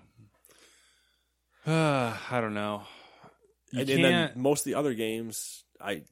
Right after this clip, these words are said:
Speaker 2: any, anytime there's a system where, like, somebody can send me a message, it's just blocked from random sending me messages 'cause I just don't wanna deal with it anyway. So just, uh,
Speaker 1: Yeah.
Speaker 2: you know. I don't care if you, if you're gonna send me something awful, I don't give a shit. Unless, you know,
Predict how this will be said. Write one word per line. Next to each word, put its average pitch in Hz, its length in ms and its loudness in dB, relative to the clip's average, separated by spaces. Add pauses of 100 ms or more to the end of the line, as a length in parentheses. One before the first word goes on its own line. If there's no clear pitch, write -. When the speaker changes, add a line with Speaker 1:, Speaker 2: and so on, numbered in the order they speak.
Speaker 2:
any, 151 360 2
anytime 151 360 2
there's 123 140 0
a 110 60 -2
system 123 300 -2
where, 104 100 -2
like, 95 100 -2
somebody 113 220 -4
can 98 80 -8
send 107 160 -2
me 101 60 -2
a 92 60 -4
message, 90 400 -6
it's 95 180 -6
just 98 240 -4
blocked 101 300 -2
from 95 180 -10
random 92 320 -4
sending 92 260 -8
me 87 80 -6
messages 90 360 -10
'cause - 220 -16
I 82 220 -8
just - 120 -10
don't 87 100 -8
wanna 87 120 -10
deal 85 200 -8
with 101 100 -6
it 101 60 -4
anyway. 80 340 -8
So - 200 -16
just, 87 200 -16
uh, 104 140 -10
Speaker 1:
Yeah. - 180 -12
Speaker 2:
you - 60 -16
know. - 140 -18 (560)
I 139 60 -2
don't 151 140 0
care 131 180 2
if 117 140 0
you, 101 100 -6
if 135 160 -4
you're 185 100 -2
gonna 117 100 0
send 131 180 -2
me 107 80 -4
something 98 240 -4
awful, 120 280 -4
I 135 60 -4
don't 110 140 -8
give 131 160 -6
a 110 60 -6
shit. - 340 -8 (380)
Unless, 101 260 -6
you 85 60 -10
know, 82 140 -10